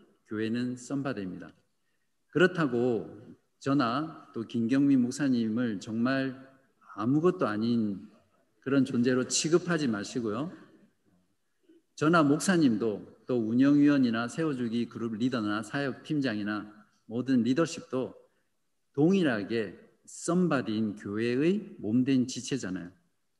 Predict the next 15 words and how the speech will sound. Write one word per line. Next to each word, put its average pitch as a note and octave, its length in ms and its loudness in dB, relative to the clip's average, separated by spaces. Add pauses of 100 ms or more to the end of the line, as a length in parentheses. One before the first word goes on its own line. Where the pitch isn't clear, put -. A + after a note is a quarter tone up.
(280)
특별히 D#3 580 4
말씀의 A#2+ 520 -2
사역자들은 A2+ 880 -4
그 C#3 80 -2
말씀의 E3 800 -2
권위 B2 320 0
때문에 G2+ 420 -4 (420)
말씀이 D3+ 760 0
방해받지 C#3 600 -2
않도록 A2 420 -4
역사할 D3 480 -6
수 - 180 -8
있도록 C#3 600 -6
하기 D#3 260 -2
위해서 G2 420 -8